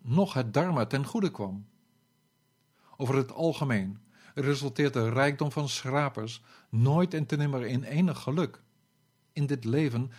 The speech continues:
leidt het tot zelfkwelling, en als ze doodgaan, belanden ze ermee in de hel. Hoe zuiver de roepok is die beroemdheden mogen genieten, of hoe lofwaardig de kwaliteiten van deugdzamen ook zijn,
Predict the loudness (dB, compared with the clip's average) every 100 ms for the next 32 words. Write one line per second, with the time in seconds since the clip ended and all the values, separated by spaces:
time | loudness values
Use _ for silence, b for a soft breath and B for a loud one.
0 | B -2 0 0 -2 0 4 4 2 -4
1 | -4 -4 -6 -12 b b 0 0 2 2
2 | 2 4 2 2 -2 -2 -4 B B 4
3 | 6 6 4 2 0 0 0 0 0 -2
4 | -2 0 0 -2 -4 -12 _ _ _ _
5 | _ _ _ _ _ _ _ _ _ -4
6 | 2 4 4 2 -2 2 4 6 4 4
7 | -4 -6 -6 -6 -6 -2 2 4 6 4
8 | 6 4 6 2 0 -2 -2 0 -2 -4
9 | -8 -10 B B -4 0 2 2 0 0
10 | 2 2 2 -2 -4 -2 2 2 2 2
11 | 2 2 0 2 6 4 4 0 0 0
12 | -2 -2 0 2 0 -4